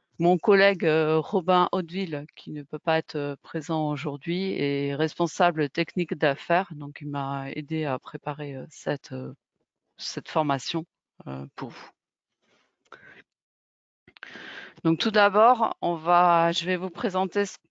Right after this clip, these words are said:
le contexte et enjeux. Ensuite, on verra tout ce qui est introduction et définition,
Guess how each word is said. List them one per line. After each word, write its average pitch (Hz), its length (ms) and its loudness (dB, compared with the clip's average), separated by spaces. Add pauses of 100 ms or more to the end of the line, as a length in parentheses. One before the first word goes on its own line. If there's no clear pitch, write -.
le 165 200 0
contexte 175 640 -2 (200)
et - 280 -2
enjeux. 175 460 0 (3250)
Ensuite, - 500 -2
on 175 80 2
verra 175 280 2
tout 180 100 -10
ce - 100 -10
qui - 80 -2
est - 20 4
introduction 170 600 -4
et 175 80 0
définition, 156 720 -6